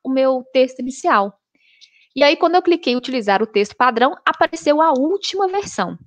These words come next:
Não um texto padrão, realmente. Pode ser que isso aconteça com vocês também.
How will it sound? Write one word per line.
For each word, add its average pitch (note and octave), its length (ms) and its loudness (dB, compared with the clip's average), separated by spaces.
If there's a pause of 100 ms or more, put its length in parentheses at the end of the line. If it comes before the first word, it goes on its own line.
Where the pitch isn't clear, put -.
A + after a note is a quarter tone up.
(420)
Não D4+ 300 0
um F#4 220 -8
texto C4 400 2
padrão, G#3 360 -2
realmente. G3+ 380 -8
Pode C#4+ 220 -2
ser A#3+ 140 -2
que - 80 -16
isso - 100 -8
aconteça C4+ 420 -8
com C4 120 -4
vocês B3 400 -4
também. C4 420 -6